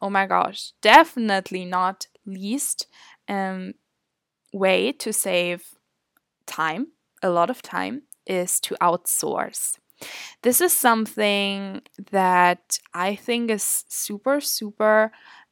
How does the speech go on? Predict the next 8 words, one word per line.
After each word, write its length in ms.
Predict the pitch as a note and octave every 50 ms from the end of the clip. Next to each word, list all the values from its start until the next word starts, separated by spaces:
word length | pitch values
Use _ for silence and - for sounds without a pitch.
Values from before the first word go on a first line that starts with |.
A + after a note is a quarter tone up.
| _
um, 420 | - G#3+ G3+ G3+ G3 G3 G3 G3 - _
important, 800 | - G3+ G#3 G3+ - - G3+ F#3+ G3 - - D4+ E4+ F4+ G4 - -
but 200 | - A3+ A3 G#3+
it 200 | A3 G3+ - -
can 200 | - - G3+ G3+
sometimes 840 | F#3+ - - G3 F#3+ F#3+ - - F#3+ F#3+ F#3+ F#3+ F#3+ F#3+ G3 - - - _ _ -
be 160 | F#3+ F#3 F#3
scary 640 | F3+ - - - - F#3 F3 E3+ F3 E3+ F3 D3+